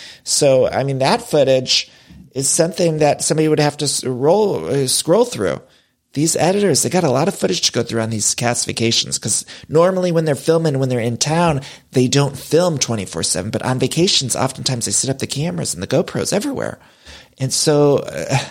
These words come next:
I'm not sure Charisse needs that footage. I, I certainly wouldn't want that, because I can only imagine when I'm half awake and, uh, roaming through the house trying to go to the restroom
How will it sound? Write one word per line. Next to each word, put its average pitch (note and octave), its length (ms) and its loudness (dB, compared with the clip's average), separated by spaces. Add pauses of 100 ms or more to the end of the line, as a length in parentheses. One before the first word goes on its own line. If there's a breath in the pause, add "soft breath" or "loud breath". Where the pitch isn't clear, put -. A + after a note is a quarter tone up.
(140)
I'm D3+ 160 -2
not G3 200 -2
sure D3+ 160 2
Charisse D#3 500 0
needs C3+ 220 -4
that B2+ 200 -2
footage. - 540 -2 (500 soft breath)
I, B2 440 0
I F3+ 60 2
certainly C#3 360 2
wouldn't A#2 240 2
want F#2+ 280 -4
that, G#2 340 0 (340 soft breath)
because C#3 260 -2
I D3 140 4
can E3 140 -4
only E3 180 0
imagine D3 380 -2
when A2+ 120 -4
I'm D#3 100 0
half D3 280 0
awake C#3+ 420 2 (520 soft breath)
and, B2+ 180 -4
uh, B2 220 -2
roaming D#3 440 2
through D3+ 160 0
the C#3 120 4
house D3+ 260 4
trying D3 300 0
to B2+ 100 0
go D3 180 4
to C3+ 60 -2
the B2 120 2
restroom B2+ 580 0